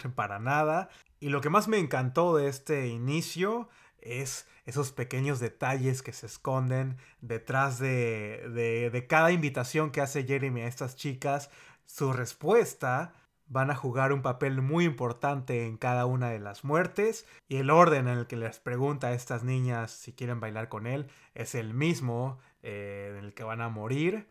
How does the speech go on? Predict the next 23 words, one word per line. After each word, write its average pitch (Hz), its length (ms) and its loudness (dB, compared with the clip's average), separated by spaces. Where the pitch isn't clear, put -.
Y 160 140 -4
mucho 196 300 2
se - 180 0
ha 165 80 8
especulado 147 720 2
acerca 143 640 -2
de, 120 320 -4
de 117 140 -4
por 123 240 -8
qué 180 340 2
la 131 240 0
película 160 380 6
se 127 120 -2
centra 151 360 2
únicamente 139 540 0
en 131 60 -2
la 123 80 2
venganza 120 720 -2
en 107 220 -12
contra 127 540 -2
de 104 200 -8
estas 123 300 -10
chicas, 190 640 -2